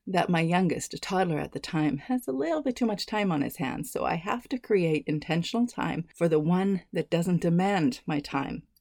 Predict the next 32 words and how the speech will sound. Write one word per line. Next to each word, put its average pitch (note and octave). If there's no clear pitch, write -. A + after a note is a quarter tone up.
I F#3
need F#3+
to F3+
sit -
with E3
him, C#3+
read G#3+
Little G#3+
Mister G3
books, -
or F3+
throw C4+
a B3
ball A3
back C3+
and -
forth. -
I G3
need C4
to A#3
do G3+
this G#3
whether D3+
he F#3+
knows F#3
he C#4
needs C4
that B3+
special B3
time B3+
or F#3
not. D#3+